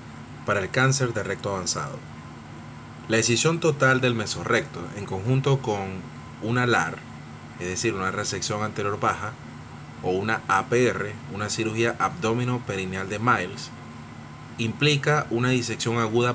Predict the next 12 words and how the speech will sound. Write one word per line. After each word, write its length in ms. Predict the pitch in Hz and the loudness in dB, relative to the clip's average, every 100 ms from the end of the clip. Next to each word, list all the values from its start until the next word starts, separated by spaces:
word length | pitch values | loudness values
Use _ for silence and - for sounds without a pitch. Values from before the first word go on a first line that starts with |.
| - | 0
precisa 580 | 95 - 127 - 101 101 - - - - | -2 0 2 2 0 -6 -10 -14 -14 -8
y 40 | 104 | -2
la 100 | 107 | -2
extirpación 680 | - 113 98 101 - 131 | 0 -2 0 0 2 4
de 80 | 123 | 2
todo 320 | - 117 123 | 2 4 4
el 80 | 120 | 4
mesenterio 540 | 113 - 90 92 95 | 0 -2 -2 -2 -2
rectal, 360 | 107 110 - - - - - - - - - | -2 -2 0 0 -2 -14 -16 -16 -16 -14 -6
incluido 520 | 117 113 110 117 131 | -4 0 4 6 6
el 60 | 131 | 4
distal 460 | 104 - 120 113 | 2 0 2 2